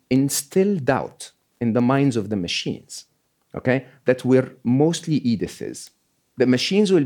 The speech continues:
be smart enough to say, "Oh, mommy is Edith Eger, daddy is Mo. It's not Putin." Okay? And when they see it that way, they will develop the moral system that says, "Let's do what Clover wants. Let's do,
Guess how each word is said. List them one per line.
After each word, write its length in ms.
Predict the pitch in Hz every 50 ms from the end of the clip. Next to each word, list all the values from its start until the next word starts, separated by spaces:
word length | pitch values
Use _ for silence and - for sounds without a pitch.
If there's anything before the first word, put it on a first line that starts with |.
| 120
be 20 | 123
smart 380 | - - 143 139 151 - -
enough 280 | 120 110 113 123 - -
to 80 | - 107
say, 220 | - - 110 98 98 - - -
"Oh, 300 | 185 208 156 - - - _ _
mommy 680 | 113 123 151 175 214 220 214 175 127 127 156 175 - - _ _ _ _
is 220 | 131 127 117 -
Edith 320 | 135 135 127 120 110 - - 127 127
Eger, 220 | 131 127 131 120 120 120 - _ _ - 95
daddy 360 | 147 160 180 160 175 160 139
is 120 | 117 107 110
Mo. 400 | 117 147 170 110 64 - - _ _ _ _ _ _ _ _ _ - -
It's 220 | 147 151 160 -
not 220 | 160 175 196 190 -
Putin." 380 | - 220 185 - - - - - - - - _ _ _ _ _ _ - - _ _ _ _
Okay? 220 | 120 - 160 165 190 156 - - - -
And 160 | - 147 147 147
when 180 | 165 185 190
they 140 | 165 165 160
see 480 | 147 - - - - 220 233 240 226 143
it 160 | 110 87 80
that 280 | 107 95 90 - -
way, 460 | 143 160 156 123 71 76 92 101 - - _ _ _ _
they 100 | 139 147
will 180 | 143 143 139 135
develop 520 | 127 127 120 120 147 170 202 185 160 143
the 80 | 135 123 131 170
moral 220 | - 160 147 127
system 380 | - - - 117 - - - 123 120 117
that 120 | 117 117
says, 320 | - - - 107 104 113 123 127 - _ _ _ _ _ - -
"Let's 180 | 185 - - 131 120 143
do 60 | 151 160 156
what 160 | 147 143 -
Clover 360 | - - 196 233 247 208 139 95 78 71
wants. 220 | 62 - - - - - - _ _ _ _ _ _ _
Let's 200 | 127 135 135 -
do, 160 | - 131